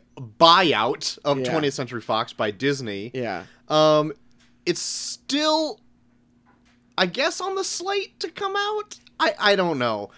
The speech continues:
Speaker 2: Yeah.
Speaker 1: So the film was originally supposed to be released on April thirteenth last year. <laughs>
Speaker 2: Mm-hmm.
Speaker 1: Then it got delayed till February twenty-second of this year.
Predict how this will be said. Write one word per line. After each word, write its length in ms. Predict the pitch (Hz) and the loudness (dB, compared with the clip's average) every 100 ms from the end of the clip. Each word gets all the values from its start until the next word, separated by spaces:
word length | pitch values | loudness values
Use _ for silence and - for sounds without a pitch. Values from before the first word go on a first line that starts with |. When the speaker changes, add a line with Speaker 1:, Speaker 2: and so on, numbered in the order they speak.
| - | -8
Speaker 2:
Yeah. 220 | 123 98 | -4 6
Speaker 1:
So 140 | 214 | 8
the 100 | 202 | 8
film 240 | 196 269 285 | 6 2 0
was 140 | 233 | 2
originally 420 | 196 196 240 254 | 4 4 2 -2
supposed 320 | 240 - 202 196 | -2 2 2 2
to 60 | |
be 100 | 196 | -2
released 360 | 180 160 156 160 | 0 0 -2 -2
on 140 | 127 - | -6 0
April 300 | 175 190 208 | -2 2 -2
thirteenth 720 | 185 190 170 - 170 160 - _ _ _ - | 0 0 0 -2 -6 -6 -10 _ _ _ -12
last 480 | 117 127 156 160 - | -2 2 4 2 -2
year. 560 | 117 131 120 90 - - _ - - | -6 -2 -2 -2 -10 -20 _ -18 -6
<laughs> 80 | 302 _ - | -6 _ -16
Speaker 2:
Mm-hmm. 360 | 131 131 117 117 123 | -12 -10 -10 -12 -6
Speaker 1:
Then 380 | 123 285 208 147 | 8 8 8 2
it 120 | 156 170 | 0 2
got 180 | 175 | 2
delayed 320 | 160 160 160 151 | 2 2 2 2
till 140 | 156 | -4
February 600 | - 190 175 160 160 147 | 0 0 0 2 2 0
twenty-second 920 | 139 170 139 110 - - 226 - 135 - | -4 -6 -6 -6 -8 -4 -4 -2 -6 -6
of 380 | 135 117 104 117 | -6 -6 -8 0
this 340 | 220 349 - | 2 2 -2
year. 460 | 104 101 78 76 101 | -8 -8 -8 -10 -14